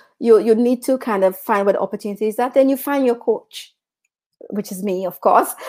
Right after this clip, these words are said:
<laughs> And you'll find that person to work with you and help you put together a personal, professional development plan. I always say the management skills you learn on the job.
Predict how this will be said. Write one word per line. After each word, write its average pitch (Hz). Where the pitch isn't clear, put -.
<laughs> 480
And 269
you'll 269
find 277
that 262
person 254
to 240
work 233
with 220
you 190
and 214
help 220
you 233
put 226
together 190
a 196
personal, 196
professional 214
development 196
plan. -
I 226
always 302
say 330
the 277
management 254
skills 294
you 254
learn 226
on 196
the 196
job. 190